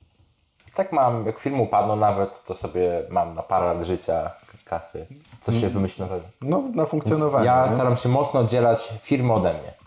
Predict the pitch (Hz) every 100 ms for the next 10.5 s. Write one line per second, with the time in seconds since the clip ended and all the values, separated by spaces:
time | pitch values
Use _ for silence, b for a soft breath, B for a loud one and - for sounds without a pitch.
0 | _ _ _ _ _ _ B B B -
1 | - 160 160 147 - 98 92 120 127 120
2 | 117 117 - 135 135 143 143 139 139 127
3 | 117 120 120 131 135 131 127 131 131 101
4 | 98 127 127 120 120 117 123 123 120 123
5 | 123 120 - 117 - 117 123 120 117 110
6 | 113 113 - 117 117 - 117 110 117 113
7 | 110 107 113 120 123 123 147 104 120 120
8 | 117 117 117 113 107 123 127 110 - 120
9 | 131 127 151 131 - 92 - - - -
10 | 156 160 170 160 160